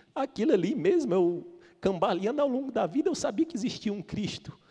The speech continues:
verdadeiro, capaz de mudar as vidas das pessoas. Então, assim, que a gente tenha compreensão da nossa responsabilidade, que nós pos-, podemos ser uma verdadeira testemunha, possamos ser uma verdadeira testemunha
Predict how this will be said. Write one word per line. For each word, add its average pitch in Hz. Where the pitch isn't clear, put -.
verdadeiro, 156
capaz 156
de 156
mudar 143
as 139
vidas 143
das 139
pessoas. 131
Então, 214
assim, 220
que 220
a 247
gente 233
tenha 285
compreensão 254
da 190
nossa 220
responsabilidade, 226
que -
nós -
pos-, -
podemos 233
ser -
uma 226
verdadeira 240
testemunha, 262
possamos 254
ser -
uma 220
verdadeira 220
testemunha 294